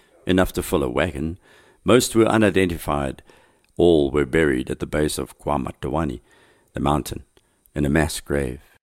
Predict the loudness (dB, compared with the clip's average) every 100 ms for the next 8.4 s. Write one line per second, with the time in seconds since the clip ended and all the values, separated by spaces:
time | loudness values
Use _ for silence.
0 | _ _ _ -6 4 6 6 6 8 6
1 | 6 6 6 6 4 4 0 -2 -2 2
2 | 6 6 4 2 4 4 4 4 2 4
3 | 2 2 2 0 2 2 4 4 4 4
4 | 2 -2 0 2 2 0 -2 -2 -2 -2
5 | -2 -2 0 -2 -6 -18 -20 _ -6 -4
6 | -4 -4 0 0 0 -4 -6 -6 -6 -6
7 | -4 -2 -2 -2 -4 -10 -10 -14 _ _
8 | -8 -6 -8 -16